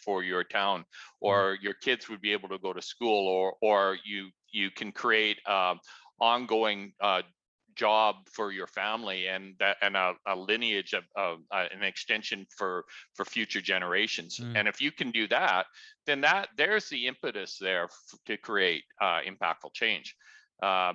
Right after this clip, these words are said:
Speaker 1: but just coming in, coming in, um, as a developed country and, and kind of telling them what they should be doing is not the right solution, in my opinion.
Speaker 2: Yeah, I know. It's so tough. And it's sort of, um,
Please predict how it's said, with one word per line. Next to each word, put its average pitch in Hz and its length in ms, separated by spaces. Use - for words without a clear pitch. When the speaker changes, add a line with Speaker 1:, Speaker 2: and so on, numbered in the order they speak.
Speaker 1:
but 98 180
just - 220
coming 123 320
in, 110 200
coming 120 300
in, 107 340
um, 92 360
as 98 200
a 95 40
developed 92 460
country 92 460
and, 85 240
and 85 280
kind 110 200
of 92 80
telling 127 380
them 92 160
what 92 180
they 90 80
should 90 280
be 87 160
doing 95 340
is 82 320
not 87 280
the 87 80
right 78 340
solution, 76 480
in 67 100
my 73 160
opinion. 65 380
Speaker 2:
Yeah, 123 400
I 117 100
know. 117 180
It's 117 260
so 123 120
tough. 113 340
And 110 180
it's 139 200
sort 135 200
of, 120 200
um, 110 460